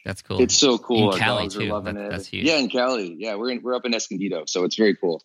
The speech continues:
Speaker 2: We wanted a place with a little bit more land, and of course, you just don't get that <laughs> in San Diego by
Speaker 1: Yeah,
Speaker 2: the coast.
Speaker 1: yeah, and, yeah, you're up in North County. You're a little bit more north than me, but we're actually probably twenty minutes from each other, actually, which is kinda interesting. We could have done this in person. Yeah, I'm in, uh, sort of in between Rancho Bernardo and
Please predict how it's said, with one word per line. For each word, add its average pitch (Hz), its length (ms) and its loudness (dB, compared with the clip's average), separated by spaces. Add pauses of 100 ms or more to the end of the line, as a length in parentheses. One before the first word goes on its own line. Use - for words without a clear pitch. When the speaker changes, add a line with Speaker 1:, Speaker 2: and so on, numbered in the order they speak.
(140)
Speaker 2:
We 113 100 -2
wanted 117 220 2
a 98 60 0
place 104 200 -2
with 92 120 -4
a - 20 -2
little 92 160 -2
bit 90 80 -6
more 85 140 -4
land, 92 280 -2
and 85 80 -4
of 80 80 -12
course, 85 160 -4
you 98 100 -2
just - 80 -10
don't 87 120 -6
get 85 140 -4
that 80 160 -6 (260)
<laughs> - 20 -2
in 180 140 4
San 127 220 4
Diego 104 340 0
by 92 120 -2
Speaker 1:
Yeah, 85 180 0
Speaker 2:
the 87 140 -2
coast. - 140 -14
Speaker 1:
yeah, 78 320 -6 (120)
and, 104 400 -6
yeah, 107 180 0
you're 110 180 2
up 117 100 -2
in 104 40 -2
North 104 200 -4
County. 98 280 0
You're 98 240 0
a 107 60 -2
little 104 160 -4
bit 78 80 -4
more 92 120 -4
north 95 260 -2
than 95 80 -4
me, 101 100 2
but 98 140 0
we're 120 100 2
actually 180 360 -4
probably 113 540 -2
twenty 104 260 -2
minutes 95 220 -2
from 87 160 -6
each 82 120 -6
other, 87 120 -4
actually, 87 320 -8
which 90 160 -8
is - 80 -8
kinda 90 220 -6
interesting. 92 320 -6
We 90 60 -4
could 98 120 -4
have 90 80 -2
done 85 140 -2
this 85 180 -6
in - 80 -10
person. 90 400 -10
Yeah, 104 140 2
I'm 104 80 -2
in, 98 160 -2
uh, 87 240 -2 (280)
sort 104 140 -2
of 82 60 -4
in 92 100 0
between 87 600 -2 (140)
Rancho 90 240 0
Bernardo 85 400 0
and 80 220 -6